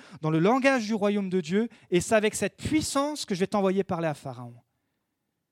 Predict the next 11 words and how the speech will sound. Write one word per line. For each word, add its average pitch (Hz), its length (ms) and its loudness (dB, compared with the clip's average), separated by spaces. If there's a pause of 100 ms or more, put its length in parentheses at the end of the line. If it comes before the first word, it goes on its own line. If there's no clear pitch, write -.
(1040)
Vous - 20 -20
voyez, 220 260 2
et 247 60 2
dans 202 100 2
le 208 80 0
désert, 220 420 2
peut-être, - 600 -2
tu - 140 -10
vas 175 120 2
apprendre 226 400 -4
que 165 340 2